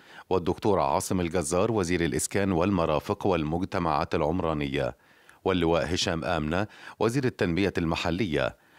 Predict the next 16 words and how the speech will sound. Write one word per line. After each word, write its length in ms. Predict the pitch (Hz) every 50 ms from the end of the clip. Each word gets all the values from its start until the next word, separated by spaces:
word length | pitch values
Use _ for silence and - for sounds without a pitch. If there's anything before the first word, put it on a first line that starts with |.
| - - - -
واللواء 460 | 95 104 113 113 120 131 139 - -
أمير 200 | 107 101 95 87
سيد 360 | 80 - - 90 80 73 71
أحمد 340 | 67 71 - - 85 92 101
مستشار 520 | 107 98 82 - - 90 - - 90 90 82
رئيس 260 | 82 73 87 - -
الجمهورية 760 | 85 78 76 90 82 71 80 73 71 82 98 98 92 82 73
للتخطيط 540 | 78 87 90 - - 87 - - - 95 -
العمراني، 800 | 92 80 71 80 92 98 85 78 73 67 65 64 62 65 60 - - - - - - - - - -
واللواء 420 | 92 92 85 82 82 78 - 78
أركان 320 | 85 82 - 87 80 71 65
حرب 340 | - - 101 104 113 101 98
هشام 440 | 80 76 92 87 - - 90 80
سويفي 580 | 73 - - 85 82 78 76 - - 92 98 101 - - - - - - -
رئيس 280 | 101 - 123 127 -
الهيئة 380 | 120 98 78 80 104 104 69 98